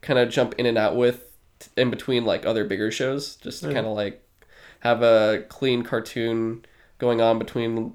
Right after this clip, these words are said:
Speaker 1: bigger live action things, you know?
Speaker 2: A palate
Speaker 1: So,
Speaker 2: cleanser.
Speaker 1: yeah. Uh, other than that, I'm finishing up the one hundred.
Speaker 2: Mm.
Speaker 1: I'm in the two-part finale right now. I literally finished the first part. I have one last episode left, and then the season's over.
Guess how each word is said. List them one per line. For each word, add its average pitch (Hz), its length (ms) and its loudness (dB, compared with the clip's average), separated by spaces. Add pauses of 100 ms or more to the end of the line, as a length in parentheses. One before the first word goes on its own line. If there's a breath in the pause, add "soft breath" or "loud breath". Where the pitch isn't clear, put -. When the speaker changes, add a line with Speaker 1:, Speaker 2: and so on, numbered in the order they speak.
Speaker 1:
bigger 120 300 0
live 117 200 4
action 110 340 0
things, 110 400 -4
you 113 80 -2
know? 110 300 -4 (220)
Speaker 2:
A - 60 -16
palate - 360 -8
Speaker 1:
So, - 40 -8
Speaker 2:
cleanser. 117 460 -10 (160)
Speaker 1:
yeah. - 260 -8 (580 loud breath)
Uh, 113 380 -2 (380)
other 123 160 0
than 123 120 2
that, 117 340 6
I'm 117 180 2
finishing 131 360 -4
up 147 80 -8
the - 60 -6
one 113 120 -2
hundred. 165 360 -6 (380)
Speaker 2:
Mm. 127 160 -6
Speaker 1:
I'm 117 640 0 (120)
in 123 200 -2
the 113 180 -4
two-part 127 480 -4
finale 117 580 0
right 127 180 -4
now. 123 220 0
I 117 60 -4
literally 127 360 2
finished 123 320 -8
the 120 80 -6
first 117 320 -6
part. 117 340 -4
I 123 100 2
have 117 200 2
one 117 600 -4
last 123 360 -4
episode - 360 -6
left, 113 440 -2
and 117 140 -8
then 110 160 -6
the - 60 -12
season's - 400 -8
over. 120 380 -2